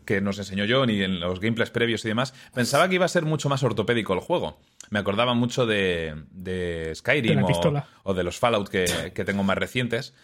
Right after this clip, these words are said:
Speaker 1: El cuatro no lo jugué, pero bueno, me, me acordaba de, de todo eso, de la pistola que nos enseñó John. Y,
Speaker 2: Bueno, a ver,
Speaker 1: y
Speaker 2: lo
Speaker 1: lo
Speaker 2: enseñó
Speaker 1: pens-
Speaker 2: IGN, no lo enseñé yo.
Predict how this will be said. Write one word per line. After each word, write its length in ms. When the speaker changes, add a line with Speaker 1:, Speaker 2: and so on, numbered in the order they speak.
Speaker 1:
El 100
cuatro 220
no 60
lo 100
jugué, 280
pero 140
bueno, 180
me, 180
me 100
acordaba 400
de, 220
de 80
todo 220
eso, 160
de 80
la 100
pistola 300
que 60
nos 120
enseñó 720
John. 260
Y, 180
Speaker 2:
Bueno, 140
a 80
ver, 120
Speaker 1:
y 40
Speaker 2:
lo 40
Speaker 1:
lo 60
Speaker 2:
enseñó 260
Speaker 1:
pens- 200
Speaker 2:
IGN, 180
no 80
lo 60
enseñé 360
yo. 80